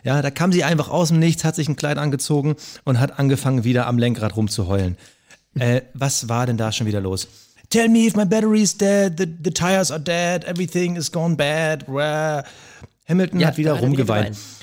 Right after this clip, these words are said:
Speaker 1: Er hat wieder den Klassiker gemacht, nämlich wenn für ihn, äh, absehbar ist, dass er nicht gewinnen kann, versucht er schon vor Rennende die Schuld auf irgendwas zu schieben. Das macht er jedes Mal. Ich habe darüber ja schon mal gesprochen, mich darüber
Speaker 2: Ja.
Speaker 1: ausgelassen.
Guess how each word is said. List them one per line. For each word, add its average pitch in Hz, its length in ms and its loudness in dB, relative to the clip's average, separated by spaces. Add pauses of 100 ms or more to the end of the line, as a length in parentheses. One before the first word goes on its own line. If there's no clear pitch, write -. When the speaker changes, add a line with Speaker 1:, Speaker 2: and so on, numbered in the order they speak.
(220)
Speaker 1:
Er 117 100 0
hat 175 160 0
wieder 190 160 0
den 143 240 -2
Klassiker 180 360 0
gemacht, 117 400 0 (760)
nämlich 131 400 2
wenn 165 120 4
für 175 140 0
ihn, 160 160 2
äh, 135 300 0
absehbar 156 460 0
ist, 139 160 -2
dass 139 120 -2
er 127 140 0
nicht 160 200 2
gewinnen 180 360 2
kann, 135 360 2 (380)
versucht 131 320 0
er 160 80 0
schon 147 320 0 (140)
vor 170 500 -2
Rennende 151 720 2
die 135 140 2
Schuld 160 320 0
auf - 120 -8
irgendwas 131 320 -2
zu 135 80 -4
schieben. 113 260 0
Das 139 120 0
macht 208 200 -2
er 196 80 -2
jedes 175 380 2
Mal. 110 140 -2
Ich - 100 -6
habe 165 100 -8
darüber 165 240 0
ja 151 100 0
schon 143 160 -6
mal 170 120 -6
gesprochen, 170 440 -4
mich 156 100 -2
darüber 151 280 0
Speaker 2:
Ja. - 40 -4
Speaker 1:
ausgelassen. 139 500 -4